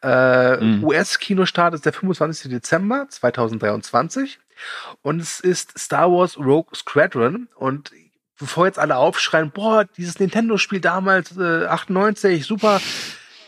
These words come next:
Speaker 1: ähm, es, es ist keine Adaption davon. Soll es nicht werden, aber genau wie im Spiel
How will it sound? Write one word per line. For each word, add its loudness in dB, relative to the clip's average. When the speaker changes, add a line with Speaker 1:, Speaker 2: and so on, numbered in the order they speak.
Speaker 1:
ähm, 2
es, -6
es -6
ist -2
keine 2
Adaption 2
davon. -6
Soll -2
es -6
nicht -6
werden, 4
aber 2
genau 2
wie -6
im -6
Spiel -2